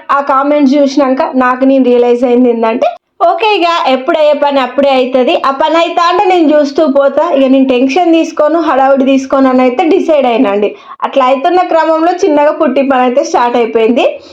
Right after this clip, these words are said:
అయితే సిమెంట్ పని అప్పుడు మనం ఎంత లేట్ చేస్తే అంత గోడలు గట్టి పడతాయి, కానీ ఈ లాస్ట్ పనికైతే అట్లా మనం అంటే గ్యాప్ ఇవ్వడాన్ని బట్టి ఏదో ఫినిషింగ్ నీట్గా వస్తుందని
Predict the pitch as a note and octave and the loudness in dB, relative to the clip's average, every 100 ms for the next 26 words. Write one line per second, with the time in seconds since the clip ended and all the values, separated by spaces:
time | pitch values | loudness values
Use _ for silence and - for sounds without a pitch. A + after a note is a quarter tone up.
0 | - - C#4+ A4+ A#4 F4 E4 F4+ A#4 A4 | -14 -4 -2 -2 0 0 0 -2 -2 0
1 | G#4 G4+ G4 G4+ G#4+ E4 D#4 D#4 D#4 E4 | 0 0 0 0 0 0 0 0 0 0
2 | D#4+ D#4 D4+ D#4+ E4 D4 C#4+ C4 C4+ C4+ | 0 0 0 0 0 0 0 2 2 2
3 | C4+ B3 C#4+ C4 B3+ C4 B3+ C4+ F4+ C#4+ | 0 0 0 0 0 0 2 0 0 0
4 | C#4 A#3+ C4 - - F4 E4+ E4+ D#4 F4+ | 2 2 0 -4 0 0 0 -2 0 0
5 | E4+ D4+ C#4 C4 C4 C4 - - C#4 D4 | -2 0 0 2 -2 -6 -18 -6 -2 0
6 | D4 C#4+ C4+ C4+ D#4+ C#4 C4 B3+ C#4 D#4 | 2 0 0 0 -2 0 0 0 0 0
7 | D4+ D#4+ D4+ D4 C#4+ C#4+ C#4+ C#4 C#4+ C4 | 0 0 2 0 0 0 2 2 0 2
8 | C#4+ C#4 C4 C4 B3+ B3+ C4 C4 B3+ B3+ | 2 2 2 2 0 0 0 0 0 -2